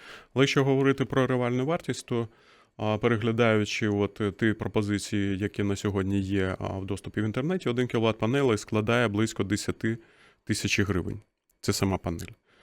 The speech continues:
Е, якщо ми говоримо про таке середнє господарство, ну, мається на увазі, е, ну, до, яке там використовує досить активне електричне там, е, обладнання,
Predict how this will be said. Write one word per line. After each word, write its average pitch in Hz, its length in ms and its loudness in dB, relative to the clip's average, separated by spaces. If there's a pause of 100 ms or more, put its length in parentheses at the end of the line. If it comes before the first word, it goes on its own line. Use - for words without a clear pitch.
(460)
Е, 101 800 0
якщо 110 300 -4
ми 165 100 0
говоримо 135 480 2
про 127 240 -2
таке 120 300 -4
середнє 110 420 0
господарство, 107 760 2
ну, 98 180 2
мається 95 380 -2
на 92 100 0
увазі, 92 380 0
е, 87 340 -4 (800)
ну, - 160 -12
до, 95 180 -4 (680)
яке 98 440 2
там 95 140 0
використовує 98 600 4
досить 92 320 -2
активне 92 380 -2
електричне 110 580 0
там, 101 220 -4
е, 92 440 -4
обладнання, 101 640 0